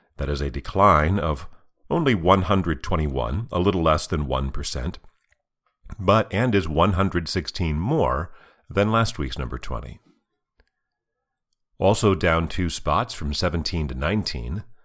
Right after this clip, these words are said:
Marvel Champions by Michael Boggs, Nate French, and Caleb Grace, published by Fantasy Flight Games, with fourteen thousand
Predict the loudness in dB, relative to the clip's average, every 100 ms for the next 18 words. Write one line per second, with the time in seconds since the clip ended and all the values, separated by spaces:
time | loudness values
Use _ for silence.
0 | _ _ -6 2 2 4 2 0 -2 -2
1 | 0 2 -2 -4 -8 -14 -14 -14 -18 -14
2 | -6 -6 -4 -4 -4 -2 2 4 2 -2
3 | -6 -6 -6 -4 -2 -2 -4 -4 -6 -6
4 | -2 0 0 -2 -6 -10 -20 -2 -2 0
5 | 0 -2 -6 -8 -4 0 0 0 -2 -2
6 | -4 -4 -6 -4 -4 -6 -14 -20 _ -4
7 | 0 2 2 0 0 -2 -4 -6 -6 -6